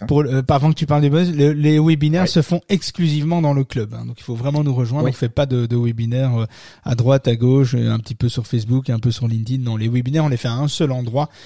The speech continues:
Speaker 2: C'est là où la communauté nous a rejoints, hein, finalement. C'est plus,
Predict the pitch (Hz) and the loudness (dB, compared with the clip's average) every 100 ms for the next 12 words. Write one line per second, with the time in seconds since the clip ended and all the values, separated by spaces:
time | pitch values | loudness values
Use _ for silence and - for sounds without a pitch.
0 | _ - 123 147 127 117 135 120 117 113 | _ -6 -2 0 0 -2 0 2 0 0
1 | 139 117 117 110 113 113 110 107 113 113 | -2 -2 -2 -2 -2 -4 -8 -10 -10 -10
2 | 110 - 120 - 113 113 113 | -12 -14 -16 -12 -12 -12 -16